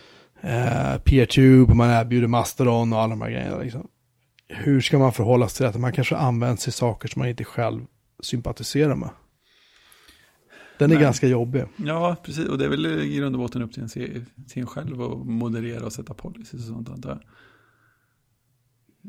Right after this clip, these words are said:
Speaker 2: Så det är ju potentiellt ett rätt stort jobb man tar på sig om det skulle dyka upp något som är komplext.
Speaker 1: Jag väljer att inte hålla så bra koll. Om det är någon som klagar på Mastodon,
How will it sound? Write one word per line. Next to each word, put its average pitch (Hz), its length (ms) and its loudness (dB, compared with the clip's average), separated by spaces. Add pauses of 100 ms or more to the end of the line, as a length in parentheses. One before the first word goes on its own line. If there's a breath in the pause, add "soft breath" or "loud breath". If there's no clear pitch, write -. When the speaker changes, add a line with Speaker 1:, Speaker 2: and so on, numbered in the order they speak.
Speaker 2:
Så - 100 -14
det 127 120 -8
är 127 40 -2
ju 123 60 -2
potentiellt 131 500 -2
ett 135 100 -2
rätt 117 160 -2
stort 127 260 -4
jobb 143 160 -2
man 120 160 -2
tar 113 80 -4
på 139 160 -6
sig 123 80 -6
om 113 60 0
det 107 60 -2
skulle 120 220 -12
dyka 110 280 -8
upp - 140 -12
något 110 160 -8
som - 140 -10
är 110 180 -6 (1600)
komplext. - 600 -16 (3250 loud breath)
Speaker 1:
Jag 151 220 6
väljer 143 300 8
att 127 120 2
inte 135 240 4
hålla 123 300 6
så 120 120 -2
bra 123 180 4
koll. 113 360 2
Om 123 80 0
det 135 60 4
är 135 40 6
någon 120 160 4
som 113 120 -2
klagar 120 440 4
på 117 80 0
Mastodon, 110 600 0